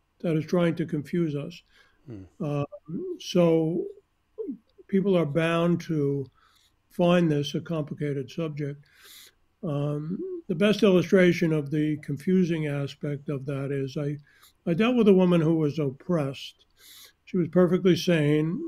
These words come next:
Speaker 1: but she felt she was getting messages from, from the beyond.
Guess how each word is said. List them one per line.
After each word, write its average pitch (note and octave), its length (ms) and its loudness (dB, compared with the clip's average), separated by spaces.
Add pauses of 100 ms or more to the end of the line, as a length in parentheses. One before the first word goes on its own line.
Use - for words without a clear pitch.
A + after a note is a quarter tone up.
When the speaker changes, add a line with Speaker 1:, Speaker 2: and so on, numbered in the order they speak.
(140)
Speaker 1:
but D#3 280 -2
she - 220 -2
felt D#3+ 360 0
she F3 120 -2
was D3 140 -4
getting D3+ 360 -2
messages D3 800 -2 (200)
from, D3 580 -4 (400)
from D#3 160 0
the D3+ 80 0
beyond. D#3 640 4